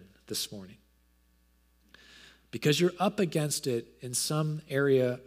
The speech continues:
of your life. And you've been hoping in the false hopes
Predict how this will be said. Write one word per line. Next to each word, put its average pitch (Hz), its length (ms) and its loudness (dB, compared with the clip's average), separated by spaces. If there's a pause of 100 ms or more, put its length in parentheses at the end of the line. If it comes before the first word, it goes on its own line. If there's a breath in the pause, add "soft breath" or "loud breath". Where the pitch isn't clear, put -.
of 120 120 -4
your 117 220 -4
life. 101 460 -12 (1120 soft breath)
And 127 160 -6
you've 160 200 2
been 170 140 2
hoping 131 840 -2 (1040 soft breath)
in 117 100 -12
the 113 80 -8
false 160 580 -2
hopes - 600 -8